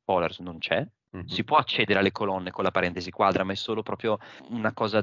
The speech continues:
Speaker 1: non dico di debugging, però quando magari hai finito la trasformazione vuoi accedere solo a quella lì perché è abbastanza veloce, proprio scoraggiato, cioè proprio non è quello.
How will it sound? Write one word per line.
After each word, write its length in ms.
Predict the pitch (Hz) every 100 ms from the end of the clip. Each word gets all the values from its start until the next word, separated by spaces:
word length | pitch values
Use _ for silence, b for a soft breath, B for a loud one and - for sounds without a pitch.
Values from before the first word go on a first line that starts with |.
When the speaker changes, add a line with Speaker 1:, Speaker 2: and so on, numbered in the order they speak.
| -
Speaker 1:
non 240 | 107 101 98
dico 180 | 104 107
di 120 | 101
debugging, 500 | 101 95 92 92 90
però 140 | 98
quando 200 | 98 101
magari 300 | 98 95 98
hai 100 | 95
finito 340 | 92 95 92 101
la 40 |
trasformazione 520 | - - 95 - 98
vuoi 120 | 92
accedere 280 | 90 92 90
solo 280 | - - 95
a 40 |
quella 180 | 92 90
lì 100 | 92
perché 360 | - 92 - 80
è 80 | 104
abbastanza 580 | 87 82 - 98 90 92
veloce, 320 | 90 87 -
proprio 240 | - -
scoraggiato, 600 | - - 82 80 - -
cioè 120 | -
proprio 240 | - - 85
non 140 | 87
è 60 | 82
quello. 260 | - 95